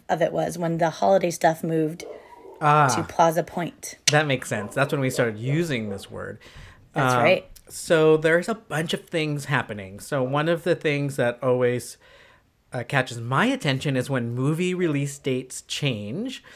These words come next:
Speaker 2: So I don't know if you know this, but on my Google Calendar, I have, I have an imported calendar from, God, it's been there for, like, fifteen years. I don't even know what website, but they barely, they basically
Speaker 1: <laughs>
Speaker 2: push out all the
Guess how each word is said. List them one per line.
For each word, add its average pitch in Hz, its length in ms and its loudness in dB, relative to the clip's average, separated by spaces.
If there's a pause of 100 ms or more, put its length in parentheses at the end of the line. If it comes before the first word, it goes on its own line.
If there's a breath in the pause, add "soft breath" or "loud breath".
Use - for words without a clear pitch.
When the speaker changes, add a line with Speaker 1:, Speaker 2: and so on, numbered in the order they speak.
(280 loud breath)
Speaker 2:
So - 160 -2
I 156 100 2
don't 190 120 6
know 202 100 6
if 202 100 2
you 185 80 0
know 143 180 4
this, 131 160 0
but 131 140 -2
on 131 200 0
my 156 100 0
Google 139 400 -2
Calendar, 151 640 -4
I 123 160 -2
have, 127 340 -2 (300)
I 131 80 -2
have 139 160 0
an 127 100 -4
imported 151 640 0
calendar 143 480 -2
from, 104 600 -4 (760 soft breath)
God, 147 200 -4
it's 117 140 -10
been 196 140 -2
there 208 100 -2
for, 175 160 2
like, 131 160 0
fifteen 143 540 -4
years. 117 200 -2
I 127 60 0
don't 143 80 -2
even 151 160 -4
know 127 100 -2
what 113 220 -2
website, 104 440 -8
but 117 140 -6
they 123 120 0
barely, 156 420 2
they 147 180 2
basically 170 320 4
Speaker 1:
<laughs> - 260 -10
Speaker 2:
push 165 360 2
out 127 320 0
all 127 200 2
the 113 300 0